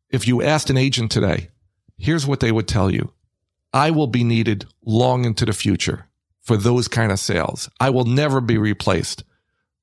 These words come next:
by a direct to consumer or by the internet."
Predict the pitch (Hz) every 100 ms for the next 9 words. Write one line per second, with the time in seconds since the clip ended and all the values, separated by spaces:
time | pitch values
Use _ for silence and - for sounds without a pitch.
0 | _ 113 117 110 107 113 117 - - 107
1 | 98 113 107 104 98 98 95 98 101 101
2 | 107 110 110 98 95 90